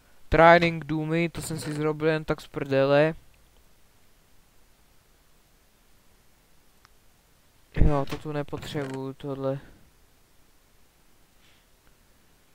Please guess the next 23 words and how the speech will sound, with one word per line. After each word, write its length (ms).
Tak, 400
a 80
teďka 280
jdeme 260
si 180
hrát 360
s 120
tím 180
Pickaxe 460
of 160
the 100
Core. 500
Vám 220
to 120
ukážu, 320
jak 100
to 80
funguje. 640
Prostě 280
vlezete 440
někde 180
do 100
pytle. 560